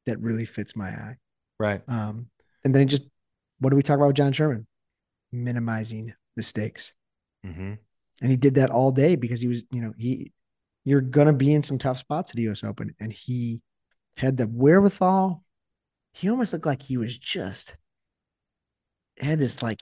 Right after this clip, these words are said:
Speaker 1: next gear around the greens. Like, he was just like, "I'm getting up and down." He almost chipped in, pitched in all these shots too,
Speaker 2: Mm-hmm.
Speaker 1: which was amazing. <laughs>
Speaker 2: Right.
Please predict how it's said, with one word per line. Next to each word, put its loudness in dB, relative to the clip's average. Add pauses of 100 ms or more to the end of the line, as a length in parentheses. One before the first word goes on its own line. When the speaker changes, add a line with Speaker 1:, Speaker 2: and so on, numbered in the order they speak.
(200)
Speaker 1:
next -2
gear 2
around 0
the -2
greens. -6
Like, -12
he -4
was 0
just 0
like, -6 (100)
"I'm 2
getting -2
up -12
and -12
down." -12 (600)
He 4
almost 4 (140)
chipped 2
in, 4
pitched -2
in 0 (420)
all 6
these -6
shots -10
too, -6 (160)
Speaker 2:
Mm-hmm. -6
Speaker 1:
which 4 (120)
was 4
amazing. 4 (180)
<laughs> 4 (180)
Speaker 2:
Right. 0